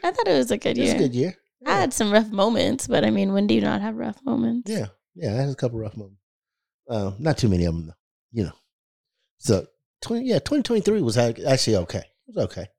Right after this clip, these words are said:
Speaker 1: Okay, good for you.
Speaker 2: Twenty twenty-four, I wanna get back into traveling and
Speaker 1: That's my goal. That was my New Year's goal.
Speaker 2: To hit the road?
Speaker 1: I want to take a trip,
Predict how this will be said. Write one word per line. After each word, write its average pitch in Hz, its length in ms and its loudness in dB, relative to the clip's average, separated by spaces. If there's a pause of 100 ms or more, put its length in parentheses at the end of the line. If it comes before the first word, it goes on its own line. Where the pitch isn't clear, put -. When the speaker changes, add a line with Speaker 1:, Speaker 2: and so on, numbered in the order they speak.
Speaker 1:
Okay, 415 440 0
good 453 140 0
for 494 400 0
you. 202 260 0 (320)
Speaker 2:
Twenty 175 280 2
twenty-four, 156 500 0
I 147 40 2
wanna 127 160 0
get 110 140 -2
back 117 220 2
into 101 140 0
traveling 110 480 0
and 78 140 -8 (1080)
Speaker 1:
That's 220 300 2
my 233 180 2
goal. 214 520 0 (360)
That 214 140 0
was 220 220 6
my 220 420 0 (120)
New 214 160 -2
Year's 208 560 0 (140)
goal. 220 480 0 (240)
Speaker 2:
To 120 80 0
hit 139 140 2
the 143 80 -2
road? 175 260 2 (680)
Speaker 1:
I 220 580 2
want 214 360 4
to 233 120 0
take 233 200 2
a 226 60 0
trip, 208 460 0